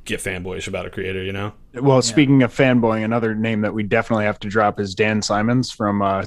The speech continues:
Speaker 2: Just
Speaker 3: <laughs>
Speaker 2: Surrender. So
Speaker 1: Or
Speaker 2: this is,
Speaker 1: Nick
Speaker 2: uh,
Speaker 1: from Hit the Lights, too.
Speaker 2: or
Speaker 1: Come
Speaker 2: Nick
Speaker 1: on
Speaker 2: fr-,
Speaker 1: now.
Speaker 2: and Nick from Hit the Lights. So some of, like, we, me and Matt were really into and still are really into pop punk and, like, you know, that
Speaker 1: Yeah.
Speaker 2: scene from when we were growing up.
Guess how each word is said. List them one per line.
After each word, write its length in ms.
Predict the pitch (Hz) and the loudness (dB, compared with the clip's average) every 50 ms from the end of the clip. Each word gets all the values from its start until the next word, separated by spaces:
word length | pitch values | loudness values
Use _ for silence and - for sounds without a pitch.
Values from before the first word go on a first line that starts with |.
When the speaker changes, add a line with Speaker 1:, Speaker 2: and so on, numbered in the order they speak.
| 131 | -4
Speaker 2:
Just 260 | 123 117 113 107 - | -2 0 0 0 0
Speaker 3:
<laughs> 20 | - | 0
Speaker 2:
Surrender. 440 | - 107 107 110 113 131 131 139 - - - - - | 0 0 0 0 2 2 2 2 0 -2 -8 -2 2
So 160 | 139 135 143 | 6 8 8
Speaker 1:
Or 40 | 147 | 8
Speaker 2:
this 200 | 151 156 151 - | 8 6 6 6
is, 240 | 170 160 - - - - - - - _ - | 4 4 2 0 -6 -12 -18 -20 -20 _ 0
Speaker 1:
Nick 100 | - 143 139 | 4 6 8
Speaker 2:
uh, 160 | 139 135 131 | 8 8 8
Speaker 1:
from 80 | 131 | 6
Hit 120 | 120 123 - | 4 4 0
the 60 | 120 | 2
Lights, 360 | 120 113 101 101 98 - - | 2 4 4 4 2 2 0
too. 200 | - 127 110 98 180 | 2 2 4 4 6
Speaker 2:
or 100 | 180 175 | 6 8
Speaker 1:
Come 60 | 165 | 8
Speaker 2:
Nick 120 | 165 156 147 | 6 6 4
Speaker 1:
on 60 | 98 | 2
Speaker 2:
fr-, 100 | 95 98 | 2 0
Speaker 1:
now. 60 | 151 - | 2 4
Speaker 2:
and 180 | 156 151 151 147 | 4 6 6 6
Nick 160 | 143 135 - | 4 2 2
from 160 | - 143 139 | 0 0 0
Hit 140 | 143 139 120 | 0 0 0
the 80 | - 123 | 2 2
Lights. 280 | 123 123 123 120 - - | 4 4 2 2 -2 0
So 120 | - 139 | 0 0
some 240 | 131 - 156 147 147 | 0 2 2 2 4
of, 120 | 143 139 135 | 4 4 2
like, 340 | 139 131 127 - - - - - | 2 0 0 -2 -8 -16 -16 -8
we, 240 | 139 127 147 151 143 - | -2 2 4 4 4 2
me 220 | 143 143 151 160 | 2 4 4 6
and 80 | 151 139 | 6 6
Matt 180 | 135 127 123 110 | 4 4 2 0
were 80 | 113 113 | -2 -4
really 380 | 117 117 113 113 113 107 107 - | -2 -2 -2 -2 -2 -4 -6 -6
into 280 | - 120 117 110 123 110 | -6 -4 -4 -2 0 0
and 120 | 107 107 | 0 0
still 240 | - - - 120 110 | -2 0 0 2 2
are 140 | 107 104 104 | 2 2 2
really 240 | 104 107 107 107 107 | 2 0 0 0 0
into 180 | 107 101 101 98 | -2 -2 -4 -4
pop 260 | - 113 107 101 - | -2 -2 -2 -2 0
punk 300 | - 117 117 113 - - - - - - - | 0 0 0 0 -2 -8 -14 -18 -16 -8 -2
and, 160 | 131 120 117 | 0 2 2
like, 340 | 113 110 110 107 104 98 - | 4 4 4 2 2 0 -2
you 140 | 117 113 107 | -2 -2 0
know, 200 | 104 101 101 101 | 0 0 0 0
that 280 | 98 117 110 110 98 - | 0 0 0 0 0 -4
Speaker 1:
Yeah. 60 | - | -6
Speaker 2:
scene 540 | - - - - - 147 135 131 135 135 131 | -4 -2 0 2 4 4 6 6 6 6 4
from 180 | - 127 123 123 | 2 2 0 0
when 140 | 117 113 | 0 0
we 80 | 117 113 | 0 0
were 80 | 113 104 | -2 -2
growing 280 | 110 117 113 110 110 | 0 0 0 0 0
up. 220 | 113 123 123 - | 0 0 -2 -4